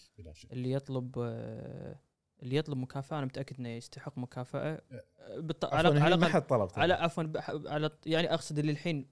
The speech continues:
Speaker 2: يقول انه صح ان احنا المفروض، ح-،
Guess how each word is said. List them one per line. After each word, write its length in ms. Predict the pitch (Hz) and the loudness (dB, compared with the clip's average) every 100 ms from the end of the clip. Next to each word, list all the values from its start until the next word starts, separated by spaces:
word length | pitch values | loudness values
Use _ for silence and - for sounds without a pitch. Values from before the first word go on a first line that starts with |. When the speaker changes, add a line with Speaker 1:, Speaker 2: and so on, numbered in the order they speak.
| _ _ | _ _
Speaker 2:
يقول 300 | 139 131 139 | -10 -4 -4
انه 240 | 139 139 135 | -2 -2 0
صح 380 | 151 147 - - | 0 -2 -6 -14
ان 200 | 123 120 | -8 -8
احنا 400 | 117 - 120 117 | -8 -10 -10 -8
المفروض، 400 | - 127 - - - _ _ _ | -6 -8 -8 -14 -16 _ _ _
ح-، 100 | _ | _